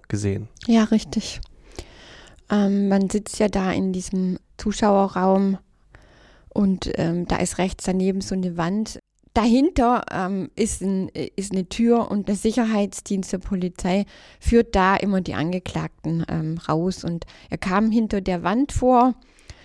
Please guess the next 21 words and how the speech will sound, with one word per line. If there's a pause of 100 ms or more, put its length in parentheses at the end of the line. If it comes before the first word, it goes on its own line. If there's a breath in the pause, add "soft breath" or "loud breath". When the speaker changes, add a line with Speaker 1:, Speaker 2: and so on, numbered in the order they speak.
(520 soft breath)
Speaker 2:
und
man
hat (360)
sein
Gesicht (580 loud breath)
von
der
Seite
gesehen (580 loud breath)
und
hat
gesehen,
dass
das
untere
Teil (1120 soft breath)
fehlt. (300)
Das
Kinn
fehlte
und